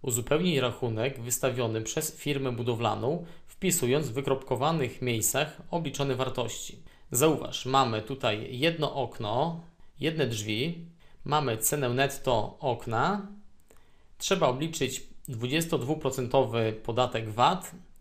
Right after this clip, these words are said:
oraz cenę razem, czyli cena netto plus podatek to jest to, co płacimy tutaj, czyli w kasie. Jeśli chodzi o drzwi, mamy cenę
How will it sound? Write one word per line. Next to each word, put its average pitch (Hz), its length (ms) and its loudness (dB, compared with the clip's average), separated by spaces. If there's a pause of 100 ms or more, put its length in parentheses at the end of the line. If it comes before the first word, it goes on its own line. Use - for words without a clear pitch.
(340)
oraz 143 380 4
cenę 135 320 4
razem, 113 360 2
czyli 117 340 -8 (380)
cena 120 260 0
netto 165 440 2
plus - 500 -2 (180)
podatek 147 720 0 (220)
to - 100 -6
jest - 180 -4
to, 160 140 4
co 160 160 0
płacimy 123 640 0
tutaj, 127 800 2
czyli 147 320 0
w - 200 -14
kasie. - 440 0 (540)
Jeśli 151 200 0
chodzi 185 240 4
o - 20 6
drzwi, 143 640 0
mamy 151 460 4
cenę 127 680 2